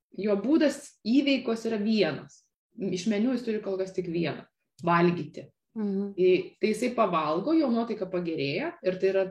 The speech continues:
Speaker 1: labai, labai tuo metu funkcionalu. Deja, jinai pagerėja trumpam laikui ir paskui atsiranda kaltė ir tai uždaro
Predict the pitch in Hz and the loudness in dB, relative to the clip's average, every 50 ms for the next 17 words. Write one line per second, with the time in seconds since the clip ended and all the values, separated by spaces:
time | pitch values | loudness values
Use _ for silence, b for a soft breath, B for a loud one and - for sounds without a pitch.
0 | - _ - - 185 180 175 190 220 202 175 185 185 175 208 247 233 - 220 214 | -6 _ -6 -2 -2 2 2 2 2 2 0 0 0 2 2 0 0 0 -2 0
1 | 214 196 175 175 220 226 - 226 202 190 - - 190 175 170 170 156 151 151 147 | 0 0 0 -2 -4 -6 -4 -4 -4 -4 -2 -2 -2 0 0 0 0 0 0 0
2 | 190 320 359 - _ _ b b b b b b b b b b b b _ _ | -2 -2 -4 -8 _ _ b b b b b b b b b b b b _ _
3 | - - 180 202 226 226 226 254 302 311 294 226 233 233 240 233 208 196 175 185 | -8 -2 4 4 6 6 8 6 6 6 6 4 4 2 0 0 2 2 4 4
4 | 208 226 - 202 180 180 175 196 208 233 226 196 165 151 147 147 143 147 - 247 | 2 2 0 -2 -4 -4 -2 -2 0 0 0 0 0 -4 -4 -8 -10 -8 -6 -6
5 | 311 349 359 _ _ _ _ _ _ _ _ _ _ _ _ _ _ _ _ _ | -6 -6 -6 _ _ _ _ _ _ _ _ _ _ _ _ _ _ _ _ _
6 | _ _ _ - 226 220 - 220 240 - - 311 320 - 226 196 220 247 240 254 | _ _ _ 0 0 0 2 0 -2 2 2 2 2 2 2 2 2 4 4 2
7 | 233 - - - - _ _ _ _ _ _ - 190 165 160 165 160 160 175 233 | 2 0 -2 -8 -16 _ _ _ _ _ _ 0 2 2 2 2 2 2 4 4
8 | 285 320 311 254 208 - - 214 214 196 185 175 180 180 180 185 190 185 175 | 6 4 4 2 2 0 0 0 2 2 0 0 2 2 2 2 2 2 0